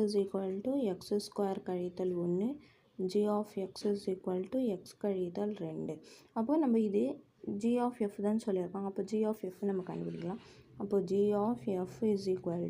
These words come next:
to g of f of x-ன்னு வரும். அப்போ g of f of x என்ன கொடுத்துக்கிறாங்க? எக்ஸ் ஸ்கொயர் கழித்தல் ஒண்ணு. அப்போ இது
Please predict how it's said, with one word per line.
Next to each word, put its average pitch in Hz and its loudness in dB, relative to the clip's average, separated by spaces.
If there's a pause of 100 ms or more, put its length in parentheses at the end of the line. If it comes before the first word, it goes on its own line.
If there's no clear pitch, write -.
to 165 0 (680)
g 208 4 (220)
of 262 2 (540)
f - -12 (100)
of 220 2 (160)
x-ன்னு 185 -2
வரும். - -10 (1300)
அப்போ 202 2 (180)
g 202 2 (240)
of 220 -2
f - -10
of 233 0 (120)
x - -10
என்ன 196 0
கொடுத்துக்கிறாங்க? 175 -4 (560)
எக்ஸ் 190 -4 (100)
ஸ்கொயர் 196 -4
கழித்தல் 185 -2 (100)
ஒண்ணு. 156 -4 (300)
அப்போ 214 0 (100)
இது 220 6